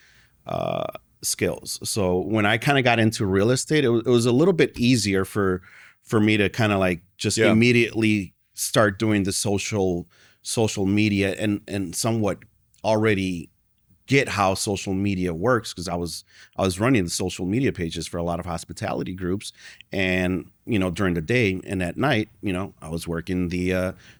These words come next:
Speaker 1: the nightclubs as a, as a V I P, V I P host. So one
Speaker 2: Which
Speaker 1: of
Speaker 2: is a,
Speaker 1: my
Speaker 2: which is a hustle. I mean,
Speaker 1: Yeah,
Speaker 2: that
Speaker 1: I
Speaker 2: is
Speaker 1: mean, it
Speaker 2: just, you're, you're grinding every single day, right?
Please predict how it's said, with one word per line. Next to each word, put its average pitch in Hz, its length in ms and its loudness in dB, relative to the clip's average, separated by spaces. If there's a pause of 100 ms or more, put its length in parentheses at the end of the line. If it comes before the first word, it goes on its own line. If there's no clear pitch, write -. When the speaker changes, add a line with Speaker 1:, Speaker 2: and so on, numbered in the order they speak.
Speaker 1:
the 104 80 -4
nightclubs 104 680 -4
as 85 260 -4
a, 87 340 -4
as 82 180 -6
a 82 60 -4
V 87 200 -4
I 85 140 -2
P, 85 480 -6 (500)
V 90 140 0
I 82 80 0
P 85 260 -8
host. - 560 -6 (440)
So - 200 0
one 120 220 6
Speaker 2:
Which 180 100 6
Speaker 1:
of 156 40 6
Speaker 2:
is 156 60 8
a, - 20 8
Speaker 1:
my 123 200 6
Speaker 2:
which 117 160 4
is 117 120 2
a 76 60 0
hustle. - 500 -2 (100)
I 90 60 -6
mean, 101 100 4
Speaker 1:
Yeah, 170 200 8
Speaker 2:
that 131 100 8
Speaker 1:
I - 20 12
Speaker 2:
is 139 80 10
Speaker 1:
mean, 135 100 8
it 110 40 8
Speaker 2:
just, - 540 -2
you're, 120 300 2
you're 120 140 2
grinding 110 480 0
every 104 200 -2
single 107 240 -2
day, 107 360 -4
right? 95 240 -6